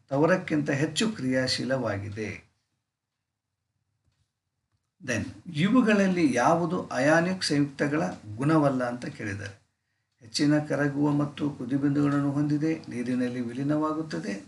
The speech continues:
ದ್ರಾವಣದ ಮೂಲಕ ವಿದ್ಯುತ್ ಹರಿಯಲು ಬಿಡುತ್ತದೆ, ಕಡಿಮೆ ಕರಗುವ ಮತ್ತು ಕುದಿಬಿಂದುಗಳನ್ನು ಹೊಂದಿದೆ. ಇಲ್ಲಿ ಸರಿಯಾದ ಉತ್ತರ ಆಪ್ಷನ್ ಡಿ, that is ಕಡಿಮೆ ಕರಗುವ ಮತ್ತು ಕುದಿಬಿಂದುಗಳನ್ನು ಹೊಂದಿವೆ ಅಂತ ಹೇಳ್ಬೋದು. Then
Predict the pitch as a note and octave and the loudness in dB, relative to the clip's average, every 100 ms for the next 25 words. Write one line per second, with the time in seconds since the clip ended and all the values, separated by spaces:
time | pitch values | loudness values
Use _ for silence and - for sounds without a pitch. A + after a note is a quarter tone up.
0 | A#2+ A2+ B2+ D#3 D3+ D3 D3 D3 C#3+ - | -12 0 2 4 2 0 0 0 -2 -4
1 | - A2 C3+ C3 B2+ C3+ C3 C3+ D3 D#3 | -8 -6 -6 -4 -4 -2 -4 -4 -4 -4
2 | G3 A#3 - _ _ _ _ _ B2+ E3+ | -4 -6 -8 _ _ _ _ _ 0 2
3 | G3+ F#3+ F3 E3+ D3+ E3 D#3+ D3+ C#3+ - | 2 2 2 2 2 0 -2 -4 -8 -6
4 | C#3 C3 D3 D3 C#3 C#3+ E3+ F#3+ - G#2 | -2 4 6 4 2 0 0 -4 -6 -6
5 | G#2 G#2 - _ _ _ D4 - D3 - | -6 -10 -14 _ _ _ -2 0 -2 -2
6 | - B2 B2 A#2+ B2 B2 B2+ - F3+ G2+ | -4 -2 -2 -2 -4 -6 -10 -4 -2 0
7 | - - B2+ A2+ - - B2 A2+ G#2+ F#3+ | -4 -10 -8 -4 -2 -2 -2 -4 -2 0
8 | G3 C3+ A#2 B2 F3 - - - - _ | 0 0 -2 0 0 0 -6 -16 -20 _
9 | _ E3 D#3+ F3+ F#3+ G3+ F#3+ C#3 D3 D3+ | _ 2 4 4 4 0 0 0 2 2
10 | D3 D#3+ E3+ C#3+ C#3+ - A2+ A2 - C3 | 4 2 2 0 -2 -4 -6 -6 -6 4
11 | D#3+ C#3 C#3 C3+ C3 C3+ G3 D4+ - - | 4 4 2 0 -2 -2 0 -2 -4 -8
12 | C3 B2+ A#2 G#2+ A2 C3 D#3+ A#2 G2+ - | -4 -2 -2 -4 -8 -6 -4 -4 -6 -16
13 | _ _ _ _ _ _ _ _ _ _ | _ _ _ _ _ _ _ _ _ _
14 | _ _ _ _ _ _ _ - C#3 A2 | _ _ _ _ _ _ _ -2 2 2